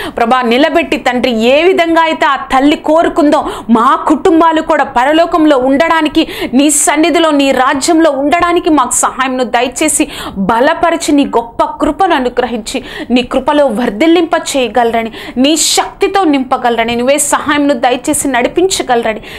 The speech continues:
నజరేయుడైన యేసుక్రీస్తు నామమున అడిగి వేడుకొంచున్నాము తండ్రి. ఆమేన్, ఆమేన్, ఆమేన్. చూశారు కదా అండి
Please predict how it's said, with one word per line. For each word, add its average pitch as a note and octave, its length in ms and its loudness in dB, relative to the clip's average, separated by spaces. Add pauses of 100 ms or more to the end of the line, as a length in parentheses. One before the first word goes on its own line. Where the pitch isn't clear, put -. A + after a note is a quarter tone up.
(260)
నజరేయుడైన A#3 640 0 (160)
యేసుక్రీస్తు D#4+ 640 0 (100)
నామమున A3+ 360 -2 (120)
అడిగి A3 300 -2
వేడుకొంచున్నాము A#3+ 800 -2 (120)
తండ్రి. F#3 320 -4 (600)
ఆమేన్, F#3+ 360 -2 (240)
ఆమేన్, F#3 320 -4 (240)
ఆమేన్. F3+ 280 -8 (1200)
చూశారు C4+ 480 2
కదా F#3+ 240 0
అండి F#3+ 200 0